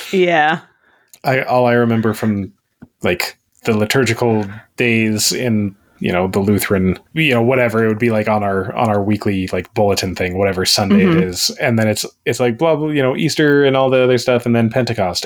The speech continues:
Speaker 2: And then it's, like, the seventh weekend of, or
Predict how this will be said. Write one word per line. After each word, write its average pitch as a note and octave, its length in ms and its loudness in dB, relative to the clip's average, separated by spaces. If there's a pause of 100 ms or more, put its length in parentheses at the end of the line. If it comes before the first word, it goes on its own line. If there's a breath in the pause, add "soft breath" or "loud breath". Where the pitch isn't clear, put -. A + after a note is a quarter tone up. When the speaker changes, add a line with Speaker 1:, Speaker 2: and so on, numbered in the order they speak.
Speaker 2:
And C3+ 140 0
then C#3 140 0
it's, C3 140 -4
like, C#3+ 300 -2 (340 soft breath)
the D#3+ 80 2
seventh E3 440 0
weekend G2+ 380 -4
of, F2+ 100 -14 (220)
or G2+ 80 -10